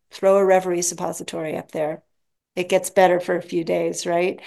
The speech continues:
And then, you know, maybe you just need another one again, or the Beswecan.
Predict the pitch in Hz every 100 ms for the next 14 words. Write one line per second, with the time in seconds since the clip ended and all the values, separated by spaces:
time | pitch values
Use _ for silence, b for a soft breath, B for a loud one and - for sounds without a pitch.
0 | B B - 180 180 175 175 170 - 190
1 | 180 180 180 175 175 165 175 - 180 170
2 | 165 170 175 175 180 175 180 175 175 170
3 | 165 170 180 170 175 175 180 185